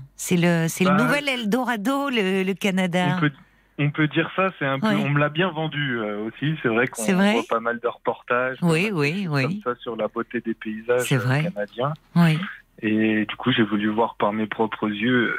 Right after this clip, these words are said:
Speaker 2: ce qu'il en était. Je me dis que c'est le moment. J'ai, euh, j'ai vingt-trois ans, c'est le moment. J'ai pas de famille dans le sens où j'ai,
Speaker 1: Oui,
Speaker 2: j'ai pas
Speaker 1: je
Speaker 2: de femme,
Speaker 1: comprends.
Speaker 2: pas d'enfant,
Speaker 1: Oui,
Speaker 2: donc,
Speaker 1: pas
Speaker 2: euh, voilà, c'est le
Speaker 1: d'engagement.
Speaker 2: moment, quoi.
Speaker 1: Hmm.
Speaker 2: Voilà, exactement.
Speaker 1: Mais alors, vous
Speaker 2: Pas
Speaker 1: en êtes
Speaker 2: d'engagement.
Speaker 1: où de vos études ?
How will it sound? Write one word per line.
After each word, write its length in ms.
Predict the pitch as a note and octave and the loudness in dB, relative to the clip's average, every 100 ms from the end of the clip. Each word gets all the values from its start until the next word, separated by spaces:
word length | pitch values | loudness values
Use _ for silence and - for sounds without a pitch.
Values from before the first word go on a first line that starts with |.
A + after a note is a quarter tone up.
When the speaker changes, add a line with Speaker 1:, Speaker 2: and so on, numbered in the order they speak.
| - | -8
Speaker 2:
ce 40 | - | -4
qu'il 160 | A#2 | 0
en 160 | A2 G#2+ | 2 0
était. 360 | G#2+ - F3 D3+ | 0 0 0 0
Je 60 | |
me 140 | A#2+ A2 | -4 -8
dis 100 | B2 | -8
que 60 | - | -2
c'est 80 | A#2 | -2
le 60 | |
moment. 460 | A#2 A#2 A#2+ D3+ F3 | 0 0 0 0 -2
J'ai, 260 | D3 A#2 A2 | -4 -4 -4
euh, 460 | G#2+ G2+ G2+ F#2+ G2 | -6 -8 -8 -8 -6
j'ai 140 | G#2 | -2
vingt-trois 460 | G2+ G2+ - G2+ A#2 | -2 -2 -2 -2 0
ans, 120 | C#3+ | -2
c'est 60 | G#2+ | -4
le 80 | F#2+ | -6
moment. 240 | G2 C3 | -4 -4
J'ai 140 | B2 | -4
pas 140 | - G2+ | -2 -4
de 140 | G2+ F2+ - | -4 -12 -8
famille 380 | G2 A2 A2 G#2 | -4 -4 -2 -4
dans 140 | G2 | -4
le 60 | - | -2
sens 220 | G#2+ - | -2 -2
où 60 | - - | -8 -14
j'ai, 300 | - - - - | -10 -10 -4 0
Speaker 1:
Oui, 220 | C#4 B3+ | 2 2
Speaker 2:
j'ai 60 | G3+ | 2
pas 60 | |
Speaker 1:
je 60 | F3+ | 0
Speaker 2:
de 60 | - | 0
femme, 120 | A2 | 0
Speaker 1:
comprends. 160 | A#2+ A#2+ | 0 -2
Speaker 2:
pas 140 | A2 | -2
d'enfant, 320 | G#2+ G#2 - F#3 | 0 -2 0 0
Speaker 1:
Oui, 140 | G3+ | 0
Speaker 2:
donc, 160 | A#2+ G#2+ | -2 -4
Speaker 1:
pas 60 | D#3 | -2
Speaker 2:
euh, 40 | |
voilà, 340 | D#3 D#3+ E3 E3+ | -2 0 -2 0
c'est 80 | B2 | 0
le 60 | |
Speaker 1:
d'engagement. 120 | - | 2
Speaker 2:
moment, 160 | - F#3 | 0 -2
quoi. 180 | A2+ - _ F3 | -6 -12 _ -2
Speaker 1:
Hmm. 160 | D#3 A#2 | 0 0
Speaker 2:
Voilà, 220 | A2+ A#2+ | 2 2
exactement. 500 | A#2+ C#3 - C#3 B2 A2+ _ - - - | 0 -4 -4 -6 -6 -10 _ -14 -12 -2
Speaker 1:
Mais 60 | G#3+ | 0
alors, 160 | A#3+ G#3 | 2 0
vous 160 | A#3 | 0
Speaker 2:
Pas 80 | C4 | 2
Speaker 1:
en 60 | A#3 | 0
êtes 220 | A#3 A3+ | 0 -2
Speaker 2:
d'engagement. 60 | C#4+ | -2
Speaker 1:
où 60 | |
de 60 | A#3 | 0
vos 220 | A#3 F#3 | 0 2
études ? 500 | G3+ - G#3+ A3 G#3 | 0 -2 -4 0 0